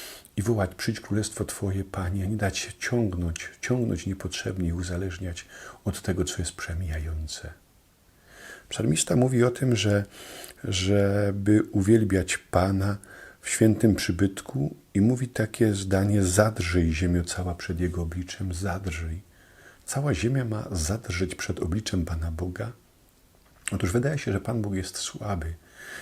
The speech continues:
Nawet jak mówimy o tych pożądaniach, to wydaje się, że to wszystko, co zalewa świat, jest mocniejsze od Pana Boga, że my jesteśmy kiepscy medialnie, że my nie potrafimy przeciwstawić się temu, co, co proponuje świat, że, że wydaje się, że Ewangelia jakoś schodzi do lamusa albo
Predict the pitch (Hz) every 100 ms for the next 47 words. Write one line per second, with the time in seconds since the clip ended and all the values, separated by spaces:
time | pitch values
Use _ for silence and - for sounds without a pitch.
0 | - - 120 123 104 104 113 123 - 98
1 | - 98 98 95 101 107 92 98 95 101
2 | 104 - 95 85 87 - - 110 - 95
3 | 101 98 92 - - 101 - - - -
4 | - 117 - - - 165 151 - 82 -
5 | 87 82 87 87 80 98 107 - - 156
6 | 147 - - - 80 82 85 87 85 85
7 | 80 82 92 - - 98 - 110 113 -
8 | - - - - - 135 - 165 - -
9 | - - 92 95 90 - 95 95 - -
10 | 104 - 104 113 113 113 - - 143 92
11 | 87 82 87 85 87 101 80 95 - 98
12 | 92 95 98 104 107 113 113 - - -
13 | - 101 - 110 - 123 117 107 107 104
14 | 113 - 92 85 87 92